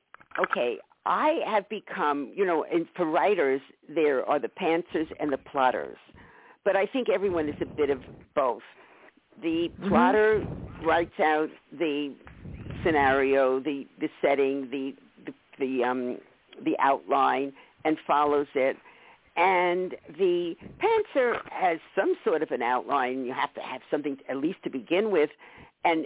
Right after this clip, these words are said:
Speaker 1: and adds on. I think I, I think I pick my murderer.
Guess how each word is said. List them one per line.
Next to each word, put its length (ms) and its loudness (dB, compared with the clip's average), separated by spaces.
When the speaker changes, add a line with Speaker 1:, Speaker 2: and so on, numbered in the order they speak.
Speaker 1:
and 200 0
adds 360 0
on. 480 0
I 240 2
think 200 2
I, 240 0
I 200 0
think 220 -2
I 120 2
pick 300 -6
my 380 0
murderer. 720 2